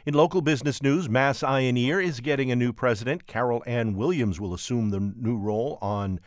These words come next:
July first. She's already been serving as interim president of the hospital since December. Williams joined Mass Eye and Ear back in twenty eleven as the president of finance and chief financial officer.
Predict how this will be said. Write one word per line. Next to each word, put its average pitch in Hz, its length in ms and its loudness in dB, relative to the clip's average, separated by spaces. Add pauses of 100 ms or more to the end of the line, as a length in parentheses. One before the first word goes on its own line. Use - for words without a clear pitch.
(160)
July 90 400 -6
first. 104 440 -2 (460)
She's 98 520 -8 (100)
already 107 380 -6
been 87 160 -8
serving 110 380 -2
as 90 220 -6
interim 151 380 2
president 78 480 -8
of 69 80 -18
the 73 80 -14
hospital 90 420 -12
since 82 280 -10
December. 113 480 -4 (300)
Williams 80 300 -10
joined 98 360 -4
Mass 101 280 -4
Eye 104 160 -2
and 98 140 -4
Ear 110 220 -2
back 95 340 -8
in 85 140 -6
twenty 107 300 -4
eleven 117 380 2 (280)
as 73 120 -16
the - 100 -18
president 127 540 -6
of 87 80 -12
finance 123 640 -4
and 110 220 -6
chief 107 280 -8
financial 107 600 -6
officer. 104 440 -8